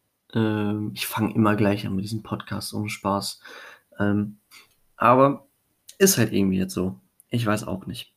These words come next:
Ich weiß auch nicht, wie ich sonst anfangen sollte. Ähm, naja.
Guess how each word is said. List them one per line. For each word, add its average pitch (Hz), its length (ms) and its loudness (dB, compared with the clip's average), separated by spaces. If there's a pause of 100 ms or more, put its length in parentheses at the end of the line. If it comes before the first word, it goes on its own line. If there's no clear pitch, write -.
(140)
Ich 113 140 -6
weiß 113 180 4
auch 110 60 0
nicht, 107 160 -2
wie 110 80 0
ich 101 120 -4
sonst 120 280 2
anfangen 95 320 -4
sollte. 95 400 -4 (760)
Ähm, 95 460 2 (1300)
naja. 107 420 -4